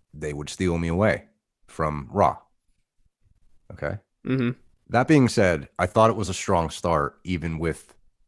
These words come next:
Speaker 1: some of the negatives that we pointed out.
Speaker 2: I did too. Like, there was, uh, uh, th-, like, just to name a few cool parts, I guess. Like, there was, well, the, it, you know, the whole thing, like, Liger did a surfboard, and I was like, "Wow, I can't remember the last time I saw a
Speaker 1: Yes.
Speaker 2: surfboard."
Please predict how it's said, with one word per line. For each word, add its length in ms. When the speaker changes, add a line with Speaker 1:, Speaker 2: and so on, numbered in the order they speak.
Speaker 1:
some 220
of 80
the 60
negatives 400
that 160
we 80
pointed 340
out. 180
Speaker 2:
I 100
did 180
too. 300
Like, 200
there 120
was, 300
uh, 80
uh, 120
th-, 240
like, 260
just 180
to 60
name 220
a 40
few 400
cool 240
parts, 320
I 80
guess. 320
Like, 140
there 140
was, 280
well, 140
the, 180
it, 140
you 80
know, 180
the 160
whole 220
thing, 200
like, 140
Liger 320
did 140
a 20
surfboard, 640
and 80
I 80
was 100
like, 180
"Wow, 260
I 100
can't 160
remember 160
the 60
last 180
time 160
I 60
saw 180
a 140
Speaker 1:
Yes. 180
Speaker 2:
surfboard." 200